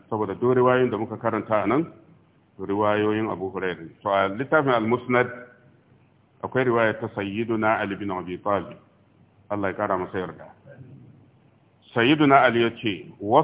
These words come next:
salatuhum alaihi," sai Annabi ya ce, Salatin mala'iku ga mutum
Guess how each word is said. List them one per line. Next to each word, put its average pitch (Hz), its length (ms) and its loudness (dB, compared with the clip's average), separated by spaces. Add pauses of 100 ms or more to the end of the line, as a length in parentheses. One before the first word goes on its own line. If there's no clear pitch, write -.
salatuhum 147 960 4
alaihi," 143 840 4 (760)
sai 151 200 6
Annabi 131 380 2
ya 123 140 4
ce, 123 240 0 (100)
Salatin 156 800 4
mala'iku 127 840 2
ga 156 120 6
mutum 165 560 4